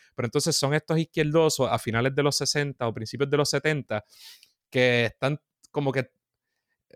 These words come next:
la película en realidad es a través de su hija, que debe tener cinco o seis años, y la nena está tratando de entender todo de por qué en su apartamento está llena de estos pelús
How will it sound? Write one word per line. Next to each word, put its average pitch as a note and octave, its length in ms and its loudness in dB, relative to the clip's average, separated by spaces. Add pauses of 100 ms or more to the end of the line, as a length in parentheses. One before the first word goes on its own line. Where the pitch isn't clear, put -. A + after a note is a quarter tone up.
(220)
la D#3 160 2
película F3+ 300 2
en G3 60 2
realidad F#3+ 280 4
es F3+ 40 4
a F3 40 2
través D#3 280 2
de D#3+ 80 0
su C3+ 240 0
hija, B2+ 420 2
que - 140 -4
debe A2+ 180 2
tener C3 180 -2
cinco C#3 340 -4
o - 20 0
seis C#3+ 240 2
años, A#2+ 400 0 (280)
y B2+ 160 0
la B2+ 160 4
nena E3 220 2
está C#3 220 0
tratando D#3+ 340 2
de D#3 60 4
entender D3 420 -2
todo D3+ 260 4
de B2+ 80 4
por A2 220 -4
qué - 80 -4
en B2+ 60 -2
su B2+ 120 -2
apartamento C#3+ 720 0
está A#2+ 220 -4
llena C3+ 200 2
de C3 80 2
estos C3+ 200 -6
pelús B2 320 2